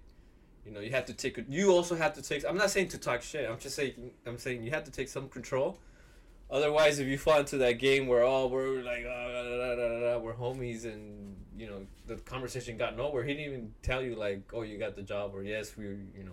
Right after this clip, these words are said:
we're looking for someone like you," or something, you know, encourage you or something. Did he say anything like that? Some encouraging words or something?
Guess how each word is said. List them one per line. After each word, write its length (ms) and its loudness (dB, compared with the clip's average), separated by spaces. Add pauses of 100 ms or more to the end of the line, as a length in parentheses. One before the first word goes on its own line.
we're 140 -8
looking 260 -12
for 140 -18
someone 320 -12
like 180 -10
you," 240 -6
or 140 -6 (340)
something, 400 6
you 80 2
know, 160 6
encourage 500 6
you 160 0
or 80 -2
something. 440 -2 (120)
Did 160 6
he 340 2
say 240 4
anything 260 0
like 140 0
that? 200 -4
Some 460 -6
encouraging 680 -2
words 380 0
or 240 -6
something? 420 -6